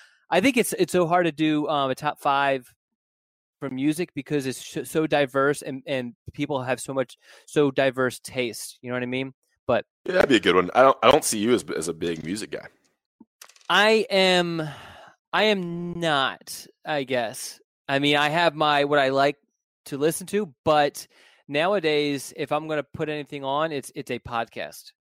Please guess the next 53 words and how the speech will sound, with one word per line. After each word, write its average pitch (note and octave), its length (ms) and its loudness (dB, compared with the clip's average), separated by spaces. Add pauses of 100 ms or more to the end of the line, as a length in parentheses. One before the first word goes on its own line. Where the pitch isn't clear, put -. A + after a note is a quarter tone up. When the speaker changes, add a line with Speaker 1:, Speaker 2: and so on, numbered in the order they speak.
(100)
Speaker 1:
You E2 80 -4
Speaker 2:
Yeah. - 100 -2
Speaker 1:
know? G#2+ 200 -8 (440)
So A2 240 -2
Speaker 2:
Same, F#2 420 -2
same. E2 320 -8 (680)
Speaker 1:
So, A2+ 160 0
Speaker 2:
That's A#2+ 200 8
Speaker 1:
but - 20 4
Speaker 2:
when C#3+ 80 6
I'm C#3 100 8
Speaker 1:
all - 60 4
right. G#2 80 4
Speaker 2:
working A2+ 400 4
and F#2+ 160 0
wor-, A2+ 120 4
when G#2 100 8
I'm G2 120 0
working A2 300 4
and F2+ 100 0
listening E2 260 -4
to D#2 40 -12
music. D2+ 240 -14 (1120)
Speaker 1:
Yeah, F3+ 140 4
see, G#3+ 120 2
I A3+ 40 6
don't B3 120 6
even F#3+ 180 2
do F3 140 6
that. D#3+ 160 4
I D#3+ 60 2
used G#3 320 0
to G3 100 2
listen F3 360 0
to, D#3+ 80 -2
I F3 60 0
used G3 160 0
to F#3 60 -10
be F3+ 80 2
a D3+ 60 -2
big, D#3 240 -2
like, C#3+ 180 -2
radio, D3 840 0
as D3 160 -4
far D3+ 200 2
as, C#3+ 200 -2
like, B2+ 260 -2 (220)
like, B2+ 260 -6
a A#2 180 -6 (320)
sports D3 360 -4
talk D3 240 -2
radio D3 380 0
guy. E3 480 0